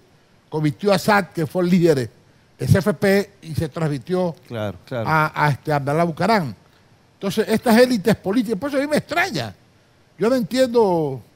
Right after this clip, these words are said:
Speaker 1: la, yo no quiero hablar de las elecciones ahorita, pero
Speaker 2: No, no, eso lo veremos
Speaker 1: o
Speaker 2: más
Speaker 1: sea,
Speaker 2: adelante.
Speaker 1: yo le recomendaría a este ni-, joven Daniel Noboa que mire bien quién tiene a su alrededor, porque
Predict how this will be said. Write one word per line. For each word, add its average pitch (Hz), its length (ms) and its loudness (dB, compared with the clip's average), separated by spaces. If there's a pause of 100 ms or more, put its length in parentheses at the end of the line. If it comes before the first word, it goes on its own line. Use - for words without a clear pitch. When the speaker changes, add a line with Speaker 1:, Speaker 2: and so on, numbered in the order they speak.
(680)
Speaker 1:
la, 165 340 -4 (140)
yo 269 160 -4
no 240 100 -2
quiero 208 220 0
hablar 180 260 6
de 160 120 2
las 135 80 4
elecciones 160 420 -2
ahorita, 156 380 -2
pero 127 240 -4
Speaker 2:
No, 143 160 -2
no, 147 40 -2
eso 147 380 -4
lo 151 320 0
veremos 160 340 0
Speaker 1:
o 151 40 -2
Speaker 2:
más 147 80 0
Speaker 1:
sea, 208 100 6
Speaker 2:
adelante. 196 200 4
Speaker 1:
yo 247 380 6
le - 0 -
recomendaría 165 760 2
a - 20 6
este 170 240 0
ni-, 175 160 -4 (160)
joven 147 580 -2 (1160)
Daniel 170 360 2
Noboa 185 540 4 (800)
que 180 140 -2
mire 262 240 6
bien 262 200 2
quién 247 220 -2
tiene 269 200 -2
a 208 40 -2
su 233 80 0
alrededor, 208 500 4
porque 110 420 -6